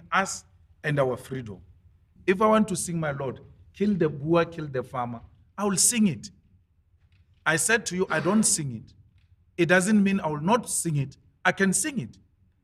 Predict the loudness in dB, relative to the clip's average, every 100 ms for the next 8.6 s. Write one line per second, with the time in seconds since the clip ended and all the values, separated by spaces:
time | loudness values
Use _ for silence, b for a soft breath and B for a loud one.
0 | _ _ 0 0 2 2 4 2 0 -2
1 | -2 -4 -8 -8 -2 -2 -2 -6 -2 0
2 | 0 -2 -4 -6 -8 -14 -8 -8 -8 -12
3 | _ _ -6 -2 0 0 -4 -8 -2 0
4 | 2 0 -4 -6 -6 -6 -8 -12 -12 -12
5 | -10 -10 -12 -16 -20 _ _ _ _ -16
6 | -12 -8 0 2 2 2 -2 -2 -6 _
7 | _ _ _ _ _ _ -18 -16 -16 -8
8 | -2 0 4 4 4